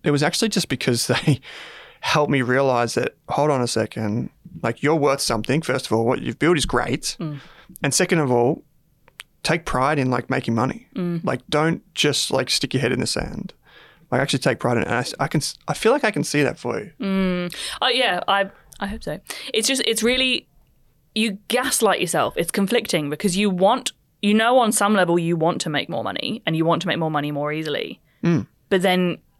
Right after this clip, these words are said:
Speaker 2: you literally get in your own way because of things that are unrelated to that.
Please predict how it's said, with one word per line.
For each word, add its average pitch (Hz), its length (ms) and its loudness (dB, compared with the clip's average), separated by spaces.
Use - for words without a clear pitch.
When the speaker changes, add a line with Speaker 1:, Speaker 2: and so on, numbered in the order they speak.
Speaker 2:
you 185 140 0
literally 185 420 2
get 180 160 2
in 170 120 -2
your 170 220 4
own 160 200 2
way 160 240 2
because 151 280 -4
of 147 160 -8
things 156 240 -4
that - 120 -4
are 156 100 -2
unrelated 147 520 -4
to - 80 -14
that. - 240 -4